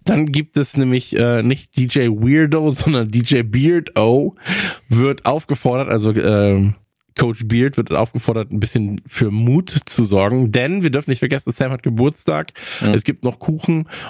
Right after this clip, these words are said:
Speaker 1: und, ähm, vom Traurigsein wird man auch nicht besser.
Speaker 2: Nee.
Speaker 1: So, deswegen kann man dann lieber dann die Zeit genießen.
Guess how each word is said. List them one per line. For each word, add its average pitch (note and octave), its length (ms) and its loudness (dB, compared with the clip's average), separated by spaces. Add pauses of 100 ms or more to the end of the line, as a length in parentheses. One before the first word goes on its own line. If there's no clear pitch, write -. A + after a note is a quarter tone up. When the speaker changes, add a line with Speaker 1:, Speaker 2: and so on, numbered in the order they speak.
Speaker 1:
und, A#2+ 380 0
ähm, G#2+ 320 -2 (220)
vom A#2 240 -2
Traurigsein A#2+ 720 -2 (320)
wird A2 200 2
man G#2+ 100 0
auch D2+ 80 0
nicht G#2 160 0
besser. G2+ 460 -2
Speaker 2:
Nee. G#2 100 2
Speaker 1:
So, F2+ 120 2
deswegen F#2+ 300 -2
kann G#2 140 -2
man G2+ 140 0
dann F#2+ 100 2
lieber G2+ 220 2
dann F#2+ 160 0
die G2 80 -4
Zeit - 260 -4
genießen. A2+ 380 -2